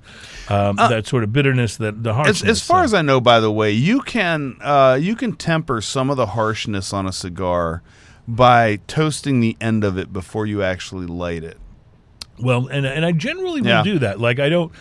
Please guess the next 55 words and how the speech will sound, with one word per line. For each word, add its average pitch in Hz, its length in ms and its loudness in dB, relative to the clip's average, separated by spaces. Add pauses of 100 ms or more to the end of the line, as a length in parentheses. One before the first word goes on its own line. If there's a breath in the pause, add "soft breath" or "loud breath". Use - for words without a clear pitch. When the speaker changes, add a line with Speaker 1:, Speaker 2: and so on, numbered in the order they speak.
(340 loud breath)
Speaker 1:
I 127 100 0
don't 185 280 0
immediately 151 520 0
start 127 360 -4
puffing, 147 420 -4
even 143 220 -2
though 135 100 2
I'm 135 120 2
using 131 360 0
a 120 80 0
lighter. 110 400 -2
And 113 80 0
I 123 80 2
know 135 220 2
you 127 220 0 (280 loud breath)
really 120 220 0
should 123 200 -4
use 123 200 -2
cedar 117 360 -2
and 117 120 -2
all 117 160 -2
that 113 160 -6
stuff, 113 280 -4
and 120 80 -2
I 117 120 -2
love 131 280 0
doing 160 280 0
that, 123 200 -4
but 113 140 -6 (380 loud breath)
it's 131 200 -4
not 143 160 2
always, 131 480 0
you 143 120 4
know, 107 180 0 (240)
feasible 123 400 -4
for 117 160 -8
where 120 160 -2
I 131 60 0
am. 120 320 -2 (520 loud breath)
Um, 120 520 2
so - 160 -2
I 185 100 4
will 214 220 -2
try 208 180 -2
to 147 100 0
toast - 460 -4
the 151 80 -2
foot 143 240 -2
as 127 160 -2
much 127 220 -4
as 117 80 -6
I 107 100 -4
can, 139 420 -2
Speaker 2:
Yeah. 117 80 -8
Speaker 1:
and 107 180 -6